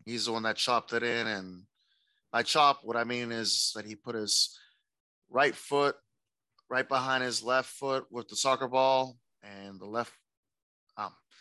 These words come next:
his right foot kinda got away from him. And, and when I mean him, Fenwick, he kinda tried to sweep him, and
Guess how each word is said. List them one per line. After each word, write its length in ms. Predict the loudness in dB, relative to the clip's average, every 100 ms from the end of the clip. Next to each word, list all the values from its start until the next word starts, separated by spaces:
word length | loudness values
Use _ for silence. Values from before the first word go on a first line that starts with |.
| -20 _ -4
his 240 | -2 0
right 260 | 2 2 2
foot 380 | -4 0 0 -2 _ _ _ _ -8
kinda 180 | -4 0
got 200 | 2 2
away 360 | 2 0 0
from 220 | -2 -4 -2
him. 220 | -2 -2
And, 360 | -6 -8 -14 -20 _ _ -16
and 160 | -10 -4
when 120 | -2
I 40 |
mean 240 | -2 -2 -4
him, 420 | -2 -2 -4 -10
Fenwick, 500 | -4 -2 0 0 -2 _ _ _ _ _ _
he 80 | -6
kinda 220 | -2 0
tried 220 | 0 0
to 60 | 0
sweep 440 | 0 0 0 -2
him, 220 | -4 -6
and 320 | -8 -10 -12